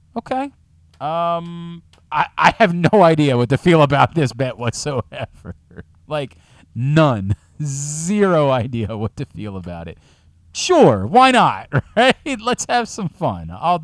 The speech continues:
I'll, I'll be with you. I, it is, boy, I have no clue. I have no clue how I feel about that bet. Aaron Oster is with us from the Circa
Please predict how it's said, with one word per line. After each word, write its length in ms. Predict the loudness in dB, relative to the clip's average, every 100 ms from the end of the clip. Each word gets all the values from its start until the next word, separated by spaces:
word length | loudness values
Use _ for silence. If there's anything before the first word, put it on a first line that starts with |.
| -6
I'll, 280 | -2 -2 -4 -8
I'll 160 | -6 -4
be 120 | -6
with 220 | -8 -10
you. 100 | -10
I, 200 | -10 -8
it 260 | -8 -10 -10
is, 220 | -10 -14 _ _ _ _ _ _ -10
boy, 120 | -6
I 160 | -6 -8
have 100 | -8
no 180 | -8 -10
clue. 300 | -14 -16 -8
I 180 | 0 0
have 300 | 0 -2 -4 -6
no 280 | -4 -2 -4 -8
clue 280 | -6 -2 0
how 280 | 0 0 -4
I 20 | -6
feel 120 | -8
about 320 | -8 -10 -12
that 240 | -14 -16
bet. 180 | -16 -18 -18 -20 _ _ 0
Aaron 200 | 2 4
Oster 320 | 2 2 -2
is 120 | -2
with 180 | -2 -4
us 120 | -8
from 100 | -10
the 80 | -12
Circa 500 | -8 -6 -6 -8 -10